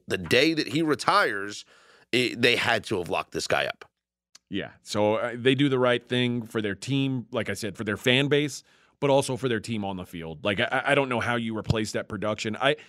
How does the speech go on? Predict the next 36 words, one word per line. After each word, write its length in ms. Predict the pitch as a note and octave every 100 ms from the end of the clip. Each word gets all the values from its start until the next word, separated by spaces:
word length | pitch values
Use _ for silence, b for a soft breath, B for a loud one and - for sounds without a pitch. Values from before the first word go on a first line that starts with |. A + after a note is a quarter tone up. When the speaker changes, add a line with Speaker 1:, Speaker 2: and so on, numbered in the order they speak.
| B B
Speaker 2:
I've 160 | - F3+
said 160 | G3 D#3+
before, 420 | B2+ F3+ F3 B2 b b b b _
maybe 280 | A2+ B2+ C3
next 260 | B2 A#2+
year, 200 | C3 C3
if 180 | B2+ F2+
they 100 | A2+
don't 240 | A2 A#2+ B2
sign 260 | C#3 A#2+
Judge, 260 | A2 A#2 G2+
maybe 220 | A2 A2+
next 240 | A2+ A2
year 140 | A2+ A2
they 100 | G#2
make 160 | G#2
a 60 | G2+
big 180 | F2+ G2+
play 200 | G#2+ G2+
for 140 | A2
Ohtani, 500 | G2+ F#2 G2 F2 E2 - b b b b _ -
which 260 | - B2+ A#2+ B2
Speaker 1:
Mm. 80 | G#2+
Speaker 2:
I, 220 | C#3 D3+
I 40 |
think 160 | D3 C#3+
would 100 | C#3+
have 80 | C3+
been 120 | C3
the 80 | B2+
best 440 | B2+ B2 - -
possible 540 | - C#3 A2+ B2+ A#2+
replacement 600 | A2+ G#2+ B2+ B2 A2+ G2+ -
for 220 | G#2 F#2+
him. 40 |
Speaker 1:
Sure. 340 | F#2 F#3 G#2